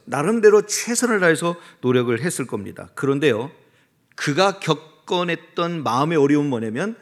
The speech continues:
어, 늘 안 되는 거였어요. 불가능한 거였어요. 도무지 고쳐지지 않는 거였어요. 그래서 그 병으로부터 낫고 싶은 갈망은 있지만,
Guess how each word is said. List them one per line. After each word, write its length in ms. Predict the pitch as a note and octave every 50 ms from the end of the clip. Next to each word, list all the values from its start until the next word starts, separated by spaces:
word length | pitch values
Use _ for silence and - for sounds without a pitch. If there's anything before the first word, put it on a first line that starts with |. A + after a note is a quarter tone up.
| - - - - - _ _ -
어, 140 | - A2 A2+
늘 200 | A#2+ D#3 F#3+ G3+
안 280 | C#3+ B2 D3 F3+ G3+
되는 320 | F#3+ A3+ A3+ A3 G#3 F3+ C#3+
거였어요. 580 | A#2+ A2+ G2+ F#2+ F#2 - - - F#2+ G#2+ A2+ - -
불가능한 760 | - C#3+ D#3 E3 D#3+ G3+ F#3+ F#3+ G3+ G3 F#3+ F#3+ F#3 F#3 F#3
거였어요. 680 | E3 D#3 C3 B2+ A#2+ G#2+ G2+ - - G#2+ F#2+ G2 G2 - _ _ - - _ _
도무지 400 | - D#3+ F3 F#3 F#3+ F#3 G3 E3+
고쳐지지 600 | - - E3+ E3+ - - G#3 E3+ - - - G#3+
않는 300 | D3+ B2 C#3 D#3 F3 F#3
거였어요. 580 | E3 D#3+ D#3 C3+ A#2+ - - A#2+ G#2 G2 G2 - _
그래서 440 | - D#3+ E3+ D3+ - F#3+ F#3 F#3 - - - - -
그 220 | - - F3 F#3+ F#3
병으로부터 680 | - E3 F3 F#3+ G3 F#3+ F#3+ F3+ F3+ F3 - F3+ F3+
낫고 360 | C#3+ C3+ B2 C#3 - - -
싶은 420 | - - - - F#3 G3 F#3 F3+ -
갈망은 520 | - - - D#3+ F#3 G3 G3 F#3+ F#3+ F3+
있지만, 580 | D3 C3 - C#3+ C3 D3 F3+ F#3+ E3 B2+ G2+